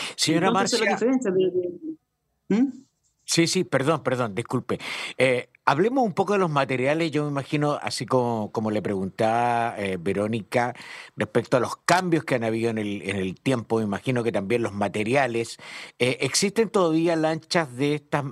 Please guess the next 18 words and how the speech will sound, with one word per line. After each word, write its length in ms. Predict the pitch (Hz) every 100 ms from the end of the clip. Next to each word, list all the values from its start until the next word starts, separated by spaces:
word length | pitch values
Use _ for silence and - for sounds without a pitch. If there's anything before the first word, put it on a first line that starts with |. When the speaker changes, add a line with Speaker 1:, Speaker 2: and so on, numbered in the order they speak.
| -
Speaker 1:
maderas 840 | 117 113 113 113 113 143 139 95
nobles, 600 | 104 131 151 117 107 110
¿no 80 | 104
es 60 | -
cierto? 340 | 120 - 123 - - -
Maderas 560 | 98 98 104 110 117 98
nativas 480 | 104 104 147 139 110
que 100 | -
est-, 320 | - - - 92 _ _
que 100 | -
son 460 | - 117 95 85 78 - - -
materiales 560 | 101 101 110 120 110
especializados, 840 | - - 98 107 101 107 185 180 131
¿no 60 | 113
es 40 |
cierto?, 220 | 123 131
para 160 | 120 120
construir. 480 | 117 - 135 170